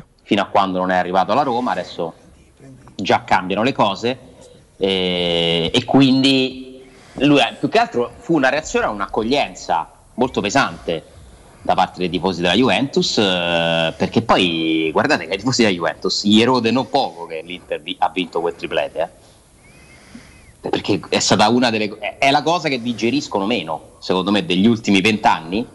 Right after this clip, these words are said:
Se c'è una cosa che li ha fatti letteralmente rosicare è che l'Inter al primo tentativo ha vinto la Champions League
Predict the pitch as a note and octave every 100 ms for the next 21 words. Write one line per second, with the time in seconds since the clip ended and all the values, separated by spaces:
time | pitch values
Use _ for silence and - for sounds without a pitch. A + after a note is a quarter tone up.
0 | - _ _ - - - A#2+ A2 A2+ G#2
1 | F#2+ F#2+ - G#2 G2 - F#2 - F#2+ G#2
2 | G#2 F#2+ F#2 G#2 G2 - F#2 G2+ A2+ G#2
3 | F2+ G2+ C#3+ - - - - - - -
4 | G2+ - G#2 G#2 A2+ A#2 A#2 C3 A2 F#2
5 | - A2 G#2+ A2 A2+ A#2+ A#2 G2 E2 G2
6 | F2 F2+ F2+ F#2+ D3+ D3+ G#2 A2 C3 D3